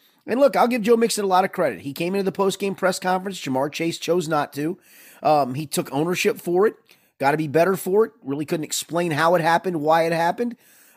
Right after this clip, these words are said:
Um, but I thought that, that said a lot to me about Joe Mixon and how he continues to, to evolve and grow up a little bit. That, uh, and, because this is a guy who doesn't fumble.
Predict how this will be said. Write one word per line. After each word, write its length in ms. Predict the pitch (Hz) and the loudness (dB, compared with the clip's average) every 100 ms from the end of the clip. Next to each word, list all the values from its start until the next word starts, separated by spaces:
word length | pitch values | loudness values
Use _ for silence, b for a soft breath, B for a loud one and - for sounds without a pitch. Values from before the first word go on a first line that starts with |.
| - | -2
Um, 300 | 170 170 156 | 0 0 2
but 80 | |
I 140 | 175 214 | 4 4
thought 260 | - - | 2 -2
that, 240 | - 202 - | 0 -2 -2
that 220 | 180 - | -6 -4
said 180 | - 185 | 0 0
a 60 | |
lot 280 | 170 165 - | 2 0 -2
to 80 | - | -4
me 80 | 147 | -4
about 240 | 131 127 117 | 0 0 -2
Joe 200 | 131 113 | -4 -4
Mixon 380 | 113 110 113 | -6 -6 -8
and 80 | 113 | -6
how 120 | 127 | -4
he 60 | 131 | -4
continues 460 | 120 113 151 143 - | -6 -10 -6 -6 -6
to, 120 | 127 | -10
to 280 | 110 - 143 | -10 -6 -2
evolve 500 | 123 104 135 135 123 | -2 0 0 0 -2
and 120 | 120 | -4
grow 240 | 123 123 | -2 -2
up 160 | 120 - | -2 -8
a 20 | |
little 240 | 113 107 | -10 -10
bit. 300 | 98 107 92 | -8 -8 -10
That, 180 | 107 92 B B B B | -14 -16 B B B B
uh, 360 | 120 127 123 113 | 0 0 0 -2
and, 280 | 165 160 170 | -4 -4 -4
because 220 | 170 180 | 0 0
this 180 | 226 226 | 0 -2
is 60 | |
a 40 | 190 | 2
guy 120 | 170 | 2
who 60 | 165 | 2
doesn't 280 | 151 143 | -2 -4
fumble. 460 | - 160 156 123 - | -8 -4 -4 -6 -14